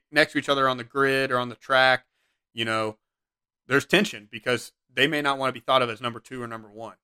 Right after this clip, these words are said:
So, um, anyways, these guys are all on contracts, and I think the, the biggest thing that happened is just a bunch of daisy chain events happened this past year. You had, you had Sebastian Vettel,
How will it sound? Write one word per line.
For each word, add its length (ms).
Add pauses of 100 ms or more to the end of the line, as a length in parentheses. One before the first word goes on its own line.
(360)
So, 320 (360)
um, 420 (200)
anyways, 460
these 220
guys 200
are 60
all 100
on 140
contracts, 680 (140)
and 400
I 100
think 380 (1160)
the, 500 (420)
the 60
biggest 560
thing 320
that 160
happened 380
is 100
just 320
a 40
bunch 300
of 100
daisy 300
chain 260
events 280
happened 380 (220)
this 160
past 320
year. 200
You 140
had, 240 (580)
you 120
had 120
Sebastian 640
Vettel, 400